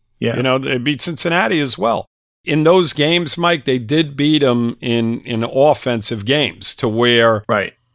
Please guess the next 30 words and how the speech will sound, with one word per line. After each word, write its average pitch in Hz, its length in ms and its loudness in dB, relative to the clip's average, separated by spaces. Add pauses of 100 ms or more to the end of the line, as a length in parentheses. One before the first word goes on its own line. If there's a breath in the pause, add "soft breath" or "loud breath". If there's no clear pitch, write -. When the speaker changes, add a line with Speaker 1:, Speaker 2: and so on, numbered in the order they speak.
(160)
Speaker 2:
the, 131 160 0
the 123 180 2
other 147 180 2
team's 127 360 0
offenses 135 720 2
were 110 140 -4
scoring 139 540 0
and 131 120 2
they 165 180 4
were 151 160 0
scoring. 95 640 -6
So, 123 480 2
Speaker 1:
Yep. 113 80 -6 (440)
Speaker 2:
you - 100 0
know, 139 180 2
it's 143 220 -2
a 135 60 -4
situation 147 1000 2
where, 113 340 0
you 123 120 -4
know, 117 120 0
our 143 300 0
offense 147 560 0
is 110 120 -8
gonna 262 280 -4
have 175 300 -2
to - 80 -14
score 160 360 -2
some 120 240 -6
points 117 640 -8